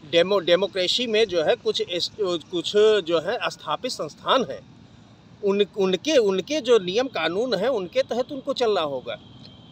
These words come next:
तो अब आप देखिए, उसका, अ, खामियाजा क्या भुगतना पड़ा। गोरखपुर में एक व्यवसायी को पुलिस वाले पीट-पीट के मार देते हैं। आप, अ, अंकित तिवारी, शायद अंकित तिवारी नाम था, जो आईटी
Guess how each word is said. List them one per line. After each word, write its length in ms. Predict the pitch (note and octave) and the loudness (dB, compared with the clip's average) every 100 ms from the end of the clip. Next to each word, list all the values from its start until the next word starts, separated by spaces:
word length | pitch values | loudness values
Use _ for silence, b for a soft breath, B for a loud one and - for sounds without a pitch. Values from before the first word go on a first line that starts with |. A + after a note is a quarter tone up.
| - - | -20 2
तो 360 | A#3+ C#4 B3 - F#3 | 10 10 10 2 0
अब 200 | G#3 G3+ | 2 4
आप 200 | G#3 A#3 | 2 4
देखिए, 400 | G3 G#3+ A3 C#4 | 6 4 4 -2
उसका, 260 | B3 - | -2 0
अ, 500 | C4 A3 G#3 F#3+ F3+ | 0 2 2 4 2
खामियाजा 560 | F3 - F3+ F3+ G3 C4 | 0 -4 -2 0 2 2
क्या 200 | - C#4+ | 0 0
भुगतना 380 | G#3 E3+ D3+ D3 | 0 -2 -2 -4
पड़ा। 240 | D3 D3 | -2 -4
गोरखपुर 560 | C#3+ E3 G#3 A#3+ - A3+ | -4 -2 -2 -2 -4 -4
में 140 | B3+ | 0
एक 200 | A#3+ A#3+ | 0 0
व्यवसायी 480 | F#3+ F3+ E3+ G3 A3+ | 0 -4 -2 0 0
को 200 | - A3 | 0 -2
पुलिस 320 | G#3+ G#3 - | -2 -8 -6
वाले 180 | A3+ B3 | -4 -4
पीट-पीट 380 | - A#3+ - C4 - | -8 -16 -18 -16 -10
के 80 | |
मार 200 | C#4+ C4 | -6 -6
देते 280 | F3+ E3 - | -6 -10 -12
हैं। 260 | C3+ - - - - - - - - - - | -16 -18 -20 -20 -20 -20 -20 -20 -20 -20 -4
आप, 280 | F#3 A#3+ - | 4 4 6
अ, 460 | B3+ B3 A3+ G#3+ F3 | 8 8 8 6 2
अंकित 260 | F#3+ C4+ | -2 -4
तिवारी, 480 | - G#3+ G3 A3+ F#3+ | -6 2 4 4 2
शायद 240 | - G3+ G#3 | -2 -2 -2
अंकित 220 | G3 A#3+ | -6 -8
तिवारी 380 | G#3+ F#3 F#3 B3 | -2 2 2 0
नाम 280 | G#3+ G3+ | -2 -4
था, 180 | D#3 G3+ | -4 -2
जो 320 | A#3 G3+ F#3+ F#3 F#3+ | 0 0 -2 -6 -6
आईटी 540 | D3+ F3 F3 C4 A#3+ | -2 0 0 -2 -4